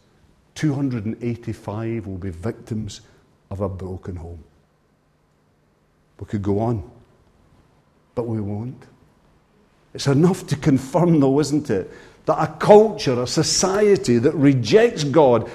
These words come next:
that turns its back upon God, then falls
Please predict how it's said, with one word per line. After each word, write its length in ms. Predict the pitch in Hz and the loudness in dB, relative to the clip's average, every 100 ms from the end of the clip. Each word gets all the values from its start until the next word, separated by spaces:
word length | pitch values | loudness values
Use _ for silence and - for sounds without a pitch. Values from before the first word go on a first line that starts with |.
| - - | -10 -2
that 200 | 170 160 | -2 2
turns 420 | 208 233 220 165 | 2 4 2 0
its 220 | - 196 | 0 -2
back 440 | 131 185 214 226 226 | -2 0 0 2 0
upon 440 | - 143 131 107 | 2 4 4 2
God, 340 | 104 92 87 - - _ _ _ _ _ _ _ - | 0 -2 -4 -10 -20 _ _ _ _ _ _ _ -10
then 120 | 107 | -10
falls 720 | 101 - 123 120 107 110 98 | -10 -8 -6 -4 -6 -12 -16